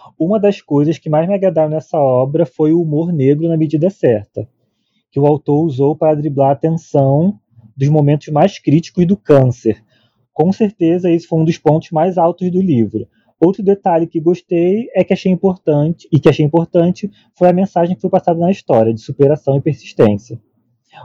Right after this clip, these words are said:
O romance contido no livro não me convenceu." <laughs> "Achei muito passivo para duas pessoas que serão capazes de viver cada momento e cada dia como se fossem os últimos.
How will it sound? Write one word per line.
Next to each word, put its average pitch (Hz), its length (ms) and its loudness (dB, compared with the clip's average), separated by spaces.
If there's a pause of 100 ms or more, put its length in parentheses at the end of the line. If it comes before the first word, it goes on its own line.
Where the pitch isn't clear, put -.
O 160 80 0
romance 185 380 0
contido 196 360 -4
no 175 100 -2
livro 170 340 0
não 156 180 0
me 202 80 0
convenceu." 202 680 -2
<laughs> - 1040 -6
"Achei 185 260 0
muito 175 240 0
passivo 185 400 -2
para 160 200 0
duas 156 240 -2
pessoas 147 420 -2
que - 100 -20
serão 151 220 -2
capazes 151 520 0
de 156 100 -6
viver 147 260 0
cada 151 300 -2
momento 147 420 -2
e - 40 -14
cada 156 260 0
dia 143 220 0
como 151 180 -2
se 165 120 -8
fossem 147 340 -4
os 180 180 -2
últimos. 110 500 -4